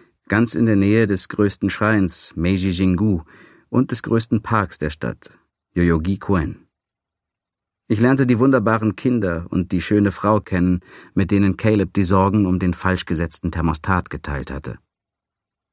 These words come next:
Sie waren reizend. Sie waren alle wirklich reizend.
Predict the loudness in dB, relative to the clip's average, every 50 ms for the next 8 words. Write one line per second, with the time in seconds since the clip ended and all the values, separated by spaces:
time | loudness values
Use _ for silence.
0 | _ _ 0 2 2 2 2 2 2 0 0 0 0 -2 -2 -4 -10 -12 -14 -16
1 | -18 -20 _ _ _ _ _ _ _ _ _ _ _ -4 -2 0 0 0 0 0
2 | -2 0 0 0 0 0 -2 -4 -6 -8 _ -2 0 0 0 -2 -6 -10 -10 -8
3 | -6 -6 -6 -8 -8 -12 -14 -14 -16 -16 -20 -20